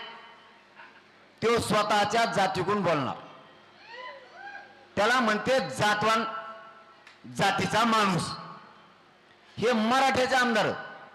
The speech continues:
बोलतेत कोणाच्या विरोधात? मराठ्याला आरक्षण देऊ नका. दुसरा प्रश्न काय यांचा?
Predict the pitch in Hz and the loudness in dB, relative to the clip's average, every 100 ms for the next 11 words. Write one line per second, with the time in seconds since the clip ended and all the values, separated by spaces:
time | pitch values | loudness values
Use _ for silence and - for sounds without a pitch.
0 | - - - 147 240 240 247 247 247 240 | -20 -20 -10 0 2 2 0 2 2 4
1 | 247 233 233 233 226 - - - - - | 4 4 4 4 2 -2 -8 -12 -16 -20
2 | - 107 151 226 240 - 214 208 202 208 | -12 -4 0 2 2 2 2 2 2 0
3 | 175 165 151 117 - - - - - - | 0 0 0 -2 -6 -20 -20 -20 -20 -20
4 | - - - - - - - - - - | -20 -20 -20 -20 -20 -20 -20 -20 -20 -20
5 | - - - - - - 143 240 254 254 | -20 -20 -20 -20 -20 -10 -4 0 2 2
6 | 254 208 247 247 240 247 240 240 240 233 | 2 0 0 2 2 2 2 2 2 2
7 | - | -2